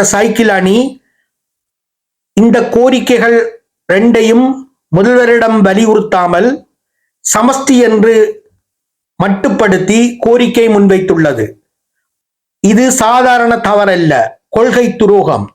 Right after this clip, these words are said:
இப்போது சைக்கிள் ஐரோப்பாவில் அதே திட்டத்துடன்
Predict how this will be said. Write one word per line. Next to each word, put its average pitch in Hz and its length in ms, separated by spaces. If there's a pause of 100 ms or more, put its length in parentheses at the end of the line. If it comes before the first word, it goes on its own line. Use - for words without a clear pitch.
(760)
இப்போது 277 400 (140)
சைக்கிள் 240 420 (400)
ஐரோப்பாவில் 247 720 (340)
அதே 240 200 (100)
திட்டத்துடன் 214 720